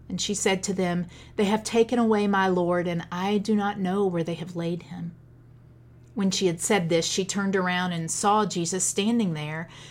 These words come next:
but she did not know that it was Jesus. Jesus said to her, "Woman, why are you weeping? Whom are you looking for?" Now, supposing him to be the gardener, she said to him,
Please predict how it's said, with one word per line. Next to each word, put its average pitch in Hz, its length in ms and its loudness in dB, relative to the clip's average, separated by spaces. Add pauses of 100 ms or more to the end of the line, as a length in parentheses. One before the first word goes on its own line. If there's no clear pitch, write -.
(140)
but 160 100 -6
she - 180 -2
did 254 220 -2
not 285 280 -2
know 208 280 4
that 165 120 0
it 170 100 -6
was 170 160 -8
Jesus. - 680 -8 (1040)
Jesus 185 320 0
said 170 240 0
to 175 100 -2
her, 165 320 -2
"Woman, 226 720 0 (180)
why 190 320 2
are 294 80 -2
you 254 180 0
weeping? 196 520 -2 (320)
Whom 254 320 4
are 185 220 -2
you 190 180 2
looking 180 360 -2
for?" - 480 -10 (880)
Now, 175 120 -8
supposing 190 500 0
him 180 160 0
to 170 80 -4
be 165 100 0
the 160 100 -2
gardener, 156 540 -2
she 170 220 -4
said 165 300 -4
to 170 80 -2
him, 156 320 -6